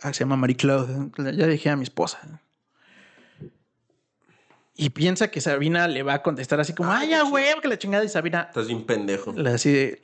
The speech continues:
Speaker 1: "Like", ¿no? Así.
Speaker 2: Double check.
Speaker 1: Van a Palermo porque ya los dos traían su maleta, porque
Speaker 2: Mm.
Speaker 1: ya estaban en el pinche avión.
Speaker 2: Por ahí se le va a desaparecer.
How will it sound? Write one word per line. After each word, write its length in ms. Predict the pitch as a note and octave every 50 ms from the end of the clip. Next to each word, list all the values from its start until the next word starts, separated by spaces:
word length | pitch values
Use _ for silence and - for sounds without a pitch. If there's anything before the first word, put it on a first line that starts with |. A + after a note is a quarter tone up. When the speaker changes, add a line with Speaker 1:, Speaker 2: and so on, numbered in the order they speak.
| - -
Speaker 1:
"Like", 380 | - B2+ B2+ A#2+ A#2+ - - - - - -
¿no? 160 | F3+ B3+ -
Así. 360 | - F3+ - - D3 D3 D3+ - - - - - - - - - E5+ - - - F5 E5+ E5+ E5+ B4 - _ - C5+ - - - _ _ _ _ _ _ _ _ _ _ _ _ _ -
Speaker 2:
Double 200 | A#2 A2 A2+ A2
check. 320 | A2 - A2 G2 G#2 - - - D#4 F#4 G4 F#4+ F4+ D4+ B3+ B3 A#3 G#3 G3+ G3+ - _ _ _ _ _ _ _ _ _ _ _ _ _ _ _ _ _ _ - A#3+
Speaker 1:
Van 200 | D3+ F3+ B3+ D4
a 60 | D4
Palermo 560 | - A3 F#3 F#3+ G#3+ A3+ A#3 A3 A#3 C#4+ - -
porque 320 | - E3+ D3+ - - C3
ya 160 | B2+ D3+ E3+ G#3+
los 160 | A#3+ G#3+ G3
dos 100 | G#3 G3+
traían 280 | A#3+ G3+ F3+ F#3 G3+
su 120 | - G#3+ F#3
maleta, 360 | D#3+ D3 D#3 D3+ C#3 - D#3+
porque 200 | - A#2 G#2+ A2
Speaker 2:
Mm. 40 | A2+
Speaker 1:
ya 100 | B2 E3 G#3+
estaban 380 | A#3 - B3+ A#3+ A#3 A#3 G#3
en 100 | F#3 E3+
el 120 | E3 D#3 D3+
pinche 260 | F#3 F#3 F#3+ F#3 F3
avión. 380 | D#3 D3+ D#3+ D#3+ F3 F#3+ - -
Speaker 2:
Por 100 | - G2+
ahí 40 | G2
se 100 | G#2 A2+
le 40 | G#2
va 40 | G#2
a 40 | G#2
desaparecer. 540 | G2+ G2+ G2 - F#2 F2+ F2 - D#2 -